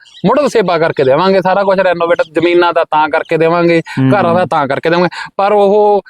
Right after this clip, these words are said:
Speaker 1: ਜਿਵੇਂ ਕਹਿੰਦੇ ਹੁੰਦੇ ਪਰਦੇ ਦੇ ਪਿੱਛੇ ਕੰਮ ਕਰ ਰਿਹਾ,
Speaker 2: ਹੂੰ।
Speaker 1: ਉਹ ਅੱਗੇ ਉਸ ਤਰੀਕੇ ਨਾਲ ਲੋਕਾਂ ਦੇ ਚ ਉੱਭਰ ਕੇ ਨਹੀਂ ਆਇਆ। ਵੀ ਬਾਕੀ
Speaker 2: ਹੈਪੀ, ਇਹ, ਇਹ ਵੀ ਗੱਲ ਸਹੀ ਆ ਵੀ ਜਿਵੇਂ ਹੁਣ ਉਸ ਦਿਨ ਆਪਾਂ ਪੁੱਛਿਆ ਵੀ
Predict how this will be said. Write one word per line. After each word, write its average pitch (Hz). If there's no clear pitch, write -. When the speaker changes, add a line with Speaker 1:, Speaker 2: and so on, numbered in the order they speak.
Speaker 1:
ਜਿਵੇਂ 170
ਕਹਿੰਦੇ 196
ਹੁੰਦੇ 196
ਪਰਦੇ 180
ਦੇ 185
ਪਿੱਛੇ 185
ਕੰਮ 170
ਕਰ 135
ਰਿਹਾ, 151
Speaker 2:
ਹੂੰ। 123
Speaker 1:
ਉਹ 180
ਅੱਗੇ 165
ਉਸ 165
ਤਰੀਕੇ 147
ਨਾਲ 147
ਲੋਕਾਂ 143
ਦੇ 143
ਚ 131
ਉੱਭਰ 135
ਕੇ 156
ਨਹੀਂ 139
ਆਇਆ। 123
ਵੀ 135
ਬਾਕੀ 156
Speaker 2:
ਹੈਪੀ, 226
ਇਹ, 123
ਇਹ 233
ਵੀ 269
ਗੱਲ 233
ਸਹੀ 220
ਆ 202
ਵੀ 196
ਜਿਵੇਂ 202
ਹੁਣ 202
ਉਸ 180
ਦਿਨ 202
ਆਪਾਂ 196
ਪੁੱਛਿਆ 170
ਵੀ 165